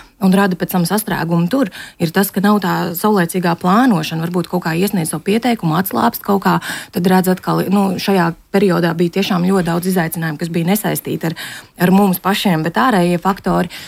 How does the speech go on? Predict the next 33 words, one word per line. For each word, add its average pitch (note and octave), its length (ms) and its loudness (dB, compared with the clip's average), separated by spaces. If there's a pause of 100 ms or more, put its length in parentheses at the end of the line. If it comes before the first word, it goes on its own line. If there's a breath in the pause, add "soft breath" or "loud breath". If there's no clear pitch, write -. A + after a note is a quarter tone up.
(220 loud breath)
Bet F#3+ 400 2
es F#3+ 120 2
domāju, G#3 360 2
ka F#3 80 -6
tā F3 160 0
saulaicīgā F3 560 -2
plānošana, F#3+ 760 2 (720)
ā, F#3 160 2 (160)
precīzi F#3 400 2
aprēķini F#3 480 0
jau E3 160 -2
pašā F#3 320 -4
sākumā, A3 540 2 (420 loud breath)
lai F#3 160 2
novērstu F3+ 560 0
tos E3 160 -6
riskus G#3+ 320 -4
nākotnē, F3+ 480 -2
ka E3+ 80 -6
sadārdzinājums E3+ 800 -2
ir F3 100 -4
vai D#3+ 140 -4
ka D#3+ 160 -8
ir E3 160 -4
jāmaina E3 400 0
dažādas D#3+ 400 0 (340 loud breath)
pieejas F3+ 540 2
vai D#3+ 100 -6
būvnieks F3+ 540 0
vai E3+ 160 -4
vēl G#3+ 160 0
kas G3+ 160 -6
jāmaina, G3 340 2